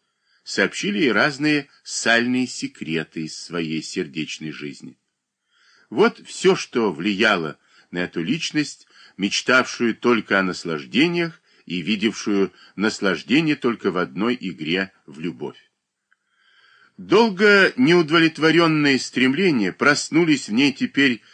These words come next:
со всей своей силой и заставили ее забыть все. Забыть все было тем легче, что, например, понятия о приличиях для Павлы Абрамовны не существовало.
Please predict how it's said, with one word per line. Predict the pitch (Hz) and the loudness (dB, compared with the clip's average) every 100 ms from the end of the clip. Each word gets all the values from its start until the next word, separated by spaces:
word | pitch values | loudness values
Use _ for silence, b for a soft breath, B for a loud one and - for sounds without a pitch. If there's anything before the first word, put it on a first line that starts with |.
| b b | b b
со | - 139 131 | -4 0 0
всей | - - 196 208 | -2 -2 0 0
своей | - 147 160 151 | -4 -2 0 -2
силой | - - 90 69 62 _ _ _ - | -4 -6 -6 -6 -12 _ _ _ -8
и | |
заставили | 98 117 - - 147 143 135 | 0 0 0 0 2 2 2
ее | 131 | 2
забыть | 87 104 82 165 165 - - | 2 0 0 -4 -6 -16 -20
все. | - - - 87 - _ b b b b b | -16 -8 -4 -4 -6 _ b b b b b
Забыть | - 113 185 170 226 | -8 0 2 2 0
все | - 214 190 | 0 0 4
было | 196 185 | 4 4
тем | 180 185 175 | 2 0 2
легче, | 196 - 113 | 0 -2 -6
что, | - 110 | -4 -2
например, | 107 110 113 120 104 | -2 0 2 2 2
понятия | 120 113 127 123 - 110 | 2 2 4 2 0 -2
о | 110 110 | 0 -2
приличиях | - 113 107 113 - 107 95 | -2 -2 0 -2 -2 -2 -2
для | 78 98 | -2 -4
Павлы | - 104 95 95 | 0 0 0 -2
Абрамовны | 85 151 151 92 80 80 | -2 -4 -4 -6 -6 -4
не | 143 | -6
существовало. | 160 123 - 98 - 76 65 64 | -6 -10 -12 -14 -14 -12 -12 -14